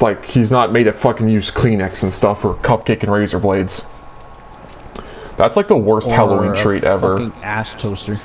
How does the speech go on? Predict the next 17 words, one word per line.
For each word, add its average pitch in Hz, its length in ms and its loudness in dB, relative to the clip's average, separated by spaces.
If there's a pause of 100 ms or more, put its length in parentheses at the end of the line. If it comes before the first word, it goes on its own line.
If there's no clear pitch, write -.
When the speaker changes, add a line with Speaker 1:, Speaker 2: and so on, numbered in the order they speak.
(300)
Speaker 1:
Yeah, 113 220 4
and 107 180 0
he - 140 -12
doesn't - 280 2
have 160 120 6
an 127 80 0
ass 135 240 0
toaster, 113 360 2
it's 98 100 0
just 110 140 0
a 110 40 4 (180)
used 107 320 2
maxi 101 400 0
pad 101 180 0
or 95 80 0
something. 101 380 0 (1040)
Um, 107 580 2